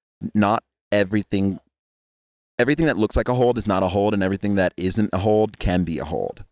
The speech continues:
And you just, you need to spend time on the wall there in order to figure that out. Unlike here, I feel like everything is like, "Okay, this is great, that's obvious, this is this,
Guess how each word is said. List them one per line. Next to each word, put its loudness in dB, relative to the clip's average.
And 4
you 6
just, -2
you -2
need 2
to -4
spend -2
time -2
on 0
the 0
wall 0
there 2
in -2
order 4
to 0
figure -4
that -2
out. -2
Unlike 0
here, 0
I -2
feel -6
like 0
everything -2
is -4
like, -2
"Okay, 2
this -8
is -10
great, -6
that's -2
obvious, -10
this 0
is -10
this, 0